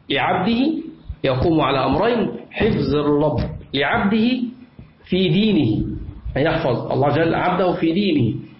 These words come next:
من مضلات، من الش-، من، من الشبهات. ها؟ آه، عمران بن حطان كانت ابنة عمه بارعة الجمال، وكانت من الخوارج،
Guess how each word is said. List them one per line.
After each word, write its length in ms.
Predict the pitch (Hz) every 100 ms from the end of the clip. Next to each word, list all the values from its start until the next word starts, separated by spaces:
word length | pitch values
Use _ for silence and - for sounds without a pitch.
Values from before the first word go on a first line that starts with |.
| - -
من 160 | 156 156
مضلات، 640 | 147 151 156 156 - -
من 120 | 139
الش-، 180 | 127 - 135
من، 280 | 151 151 - - -
من 400 | 147 156 151 -
الشبهات. 640 | 123 127 120 123 196 - - - - - - _ _ _ _ _ _ -
ها؟ 320 | 135 135 - - - - -
آه، 800 | 135 131 131 123 135 - - 110
عمران 500 | 131 143 170 226 - - -
بن 200 | 139 135
حطان 560 | 123 127 175 196 220 214 - - - _ _ _ _
كانت 400 | - 185 175 - - - - - 175
ابنة 320 | 175 160 135
عمه 520 | 170 190 185 208 214 - - - - - -
بارعة 400 | 143 170 151 131
الجمال، 480 | 127 123 117 98 - - - _ _ _ _ _ - - - - - -
وكانت 440 | 135 220 220 208 185
من 60 | 170
الخوارج، 540 | 160 160 139 113